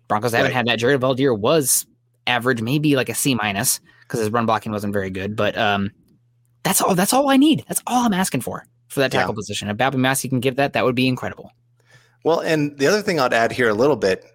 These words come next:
Speaker 2: the nice thing is, it's kinda crazy. A F C West went from probably, like, best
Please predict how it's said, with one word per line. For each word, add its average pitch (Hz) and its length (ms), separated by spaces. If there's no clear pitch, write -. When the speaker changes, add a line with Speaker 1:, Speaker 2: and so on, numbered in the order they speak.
Speaker 2:
the 113 60
nice 135 340
thing 143 160
is, 120 420
it's - 120
kinda 180 180
crazy. 135 300
A 143 200
F 160 80
C 160 140
West 139 460
went 131 180
from 110 540
probably, 139 360
like, 95 300
best 135 320